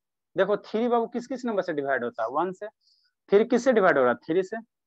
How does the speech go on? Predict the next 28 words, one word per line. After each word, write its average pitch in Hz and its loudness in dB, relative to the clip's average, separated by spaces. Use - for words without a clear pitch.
फ़ोर 233 2
मेरा 240 4
बाबू 233 0
किस 240 -8
किस 254 -8
से 226 -4
divide 147 0
होता 123 -4
है? 117 -4
वन 151 -2
से। 202 -8
और 160 -2
किससे? 190 -2
टू 156 -4
से। 202 -4
और 185 2
किससे? 180 0
फ़ोर 131 -4
से, 120 -8
है - -10
ना? 226 4
तो - -6
इसमें 240 0
common 208 2
factor 240 -4
क्या 240 0
बाबू 147 0
मेरा? 123 -4